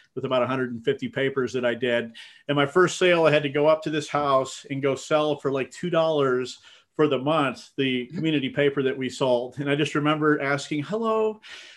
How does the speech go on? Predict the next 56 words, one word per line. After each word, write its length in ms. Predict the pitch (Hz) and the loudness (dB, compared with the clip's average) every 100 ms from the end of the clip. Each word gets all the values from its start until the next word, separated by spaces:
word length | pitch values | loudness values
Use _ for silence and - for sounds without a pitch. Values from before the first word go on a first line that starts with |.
| _ _ | _ _
and, 280 | 139 135 131 | -2 0 4
uh, 160 | 131 131 | 6 6
getting 260 | 123 160 151 | 4 0 2
that 220 | 151 - | 0 0
first 280 | 160 139 - | -2 -2 2
sale 320 | 147 151 151 | 2 4 2
and 80 | 143 | 0
that 120 | - | -2
kind 120 | 139 | -4
of 80 | 131 | -2
pride 240 | 147 151 | 0 0
in 60 | 151 | 0
my 120 | 139 | -2
face, 400 | 127 139 135 139 | 0 0 0 0
and 80 | 139 | -2
ultimately 520 | 143 143 139 139 135 | -2 -2 -8 -4 -4
won 340 | 127 135 135 127 | -2 -2 -2 -2
the, 220 | 127 123 | 0 2
uh, 320 | 120 120 117 117 _ _ _ _ | 0 -2 -4 -8 _ _ _ _
paper 240 | 151 151 147 | -2 -2 -2
carrier 460 | - 147 143 135 | 2 4 4 4
of 180 | 127 117 | 0 -2
the 80 | 120 | -4
month, 440 | 135 127 123 - - | -2 -4 -6 -6 -6
which 240 | 123 - | -6 -4
my, 220 | 131 127 | 0 2
uh, 200 | 123 120 117 | 2 0 -2
mom 320 | 139 143 135 | -4 -2 -4
had 120 | 120 | -4
just 220 | 123 135 | -4 -6
showed 260 | - 143 131 | 0 0 0
me 100 | 131 | -2
over 140 | 123 | -2
Thanksgiving, 800 | 117 139 139 - 139 131 123 120 - - _ | -2 -2 -4 0 0 2 -2 -6 -14 -20 _
the 80 | 131 | 2
little 200 | 135 120 | 2 2
newspaper 500 | 127 135 143 131 120 | -2 -2 -2 -2 -4
clipping. 420 | - 127 120 117 | -4 -4 -4 -6
So 140 | 113 160 | -2 0
that 100 | 196 | 2
was 180 | 175 | 0
my, 200 | 175 160 | 0 0
uh, 60 | 151 | 2
my 120 | 147 | -2
first 320 | 143 175 147 | 0 -2 0
sale, 360 | 165 160 175 180 | 0 0 0 -2
and, 140 | 143 | 0
uh, 280 | 135 127 120 | 4 4 4
just 200 | 135 135 | 0 -6
kind 140 | 156 147 | -4 -4
of 60 | |
been 120 | 143 | -2
going 220 | 139 143 127 | -2 -2 -2
gangbusters 540 | 139 151 151 - 135 | -2 0 0 0 -2
ever 160 | 151 143 | 0 -2
since. 500 | 160 175 117 - | -4 -6 -8 -14